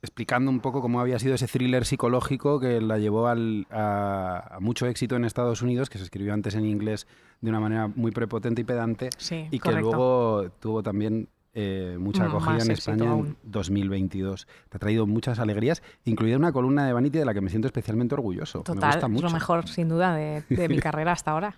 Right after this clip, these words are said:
Speaker 2: la columna de Vanity. Es, no es, es semibroma, pero no, en realidad, porque, joder, me desahogo muchísimo con esa columna. Es terapia,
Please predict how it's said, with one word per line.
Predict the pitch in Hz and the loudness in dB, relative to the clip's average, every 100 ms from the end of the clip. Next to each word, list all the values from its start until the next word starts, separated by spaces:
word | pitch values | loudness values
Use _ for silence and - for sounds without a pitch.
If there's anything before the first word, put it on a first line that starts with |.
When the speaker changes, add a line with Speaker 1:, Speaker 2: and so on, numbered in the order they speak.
| - | -6
Speaker 2:
la | 165 | -2
columna | 160 160 165 | 0 2 2
de | 156 | 2
Vanity. | 170 196 240 | 0 -2 0
Es, | 180 175 - | 0 0 0
no | 180 196 | 2 4
es, | 277 - - | 4 0 0
es | 240 | 0
semibroma, | - 311 277 220 220 277 | 0 2 2 4 4 4
pero | 208 160 | 4 4
no, | 170 | 4
en | 156 | 2
realidad, | 156 160 202 | 2 2 0
porque, | 156 147 147 143 | 0 0 -2 -2
joder, | - 170 - 170 | -2 -4 -4 -6
me | 165 151 151 156 | -4 -2 0 -2
desahogo | 151 156 175 | 0 2 2
muchísimo | 208 185 190 208 151 | 2 0 -2 0 0
con | 143 | -2
esa | 151 - | -6 -8
columna. | 143 160 196 143 | -6 -4 -6 -6
Es | - - - | -8 -8 -2
terapia, | 170 165 180 160 147 147 | 0 2 2 2 0 -4